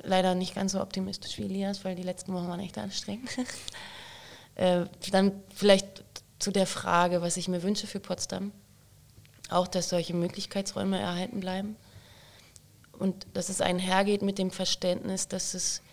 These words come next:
ähm, wenn man so lokales Engagement, was am Ende auch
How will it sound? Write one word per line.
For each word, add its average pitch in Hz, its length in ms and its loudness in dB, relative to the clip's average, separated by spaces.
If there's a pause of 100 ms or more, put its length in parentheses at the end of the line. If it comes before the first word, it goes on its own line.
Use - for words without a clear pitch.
(680)
ähm, 175 300 0
wenn 180 120 2
man 180 240 4
so 175 80 2
lokales 180 760 2
Engagement, 185 1000 0 (1300)
was 190 180 4
am 190 140 6
Ende 226 340 8
auch 185 240 6